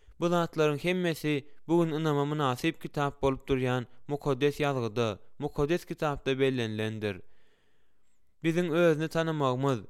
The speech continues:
we iman estafetasyny öz çağlarymyza geçirmegimiz üçin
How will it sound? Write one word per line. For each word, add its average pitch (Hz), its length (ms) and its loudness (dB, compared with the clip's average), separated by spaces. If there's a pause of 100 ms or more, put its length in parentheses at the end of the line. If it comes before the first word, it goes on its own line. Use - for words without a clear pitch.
(180)
we 151 180 2
iman 156 380 2
estafetasyny 156 1000 0 (200)
öz 170 220 2
çağlarymyza 151 640 2
geçirmegimiz 143 680 -2
üçin 143 440 0